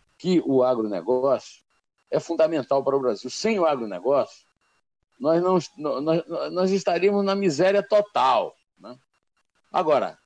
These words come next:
não é só o agronegócio, o pequeno agricultor também, é, faz parte da agricultura. Essa agricultura de subsistência do Nordeste, ela nunca foi apoiada. E, e, e eu vou lhe dizer, te digo mais,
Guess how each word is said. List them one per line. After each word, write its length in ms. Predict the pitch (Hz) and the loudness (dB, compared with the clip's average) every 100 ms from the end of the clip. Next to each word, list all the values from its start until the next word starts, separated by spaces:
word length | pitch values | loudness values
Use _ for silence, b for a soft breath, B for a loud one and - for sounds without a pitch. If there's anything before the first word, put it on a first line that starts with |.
| _ | _
não 300 | - 190 240 | -6 0 2
é 100 | 220 | 2
só 260 | 202 - 156 | 2 2 2
o 60 | 127 | 2
agronegócio, 720 | 110 101 85 95 127 - _ _ | -2 -6 -8 -6 -6 -8 _ _
o 100 | 285 | -20
pequeno 380 | 170 - 202 | -12 -4 -2
agricultor 540 | 175 147 127 117 - 98 - | -2 -6 -8 -10 -10 -14 -6
também, 580 | 160 127 131 160 135 - | -4 -2 -2 -2 -4 -10
é, 440 | - 107 90 69 71 | -8 -6 -6 -10 -12
faz 220 | - 107 | -10 -10
parte 320 | - 131 147 | -4 -4 -4
da 60 | 104 | -6
agricultura. 680 | 95 87 78 - 113 127 123 _ _ _ _ | -8 -12 -18 -10 -6 -6 -8 _ _ _ _
Essa 180 | - 117 | -10 -6
agricultura 480 | 143 135 135 160 151 | -4 -4 -2 -4 -6
de 100 | 131 | -10
subsistência 580 | 131 127 113 - 120 110 | -10 -10 -10 -6 -6 -8
do 80 | |
Nordeste, 560 | 104 101 87 87 - - _ _ _ - | -6 -6 -4 -6 -8 -16 _ _ _ -4
ela 180 | 113 117 | 0 0
nunca 480 | 127 165 180 - | 0 -2 -2 -2
foi 300 | 143 - 113 | -4 0 2
apoiada. 400 | 101 - 147 156 - | 2 2 0 2 0
E, 240 | - 392 _ - | 0 -4 _ 0
e, 180 | 339 - _ _ | 0 0 _ _
e 100 | - | 2
eu 100 | 240 | 4
vou 100 | 226 | 4
lhe 100 | 226 | 2
dizer, 320 | 220 147 151 | 0 0 0
te 160 | 135 165 | -2 -6
digo 240 | 151 196 | -6 -4
mais, 460 | 160 127 104 - - | -2 -4 -4 -8 -20